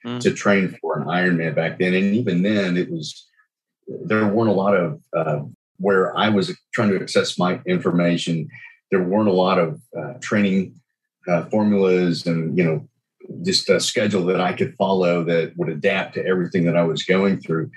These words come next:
Speaker 1: Mm.
Speaker 2: But I always had that dream because that was my inspiration.
Speaker 1: Yes.
Speaker 2: Uh, and then as I got older, you know, I started having more pain and, and more issues. And I thought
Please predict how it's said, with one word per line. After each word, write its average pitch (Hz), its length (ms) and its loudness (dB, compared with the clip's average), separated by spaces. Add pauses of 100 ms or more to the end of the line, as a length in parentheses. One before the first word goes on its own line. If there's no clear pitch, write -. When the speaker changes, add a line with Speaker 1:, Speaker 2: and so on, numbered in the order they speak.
(120)
Speaker 1:
Mm. 117 60 -10
Speaker 2:
But 127 160 0
I 107 40 4
always 117 280 2
had 117 220 2
that - 200 -2
dream 165 520 0
because 85 540 0
that 104 220 0
was 104 140 -6
my 92 140 0
inspiration. 87 1080 -2 (220)
Speaker 1:
Yes. 110 320 -2
Speaker 2:
Uh, - 320 -2 (540)
and 101 120 0
then 104 80 0
as 104 140 -2
I 98 80 0
got 101 160 0
older, 92 400 0
you 85 120 -4
know, 87 120 2
I 85 160 -2 (380)
started 85 360 -2 (380)
having 92 240 2
more 78 180 -2
pain 113 540 0
and, 85 220 -2
and 87 160 0
more 82 160 0
issues. 92 680 -2
And 87 80 0
I 87 60 0
thought 85 420 -2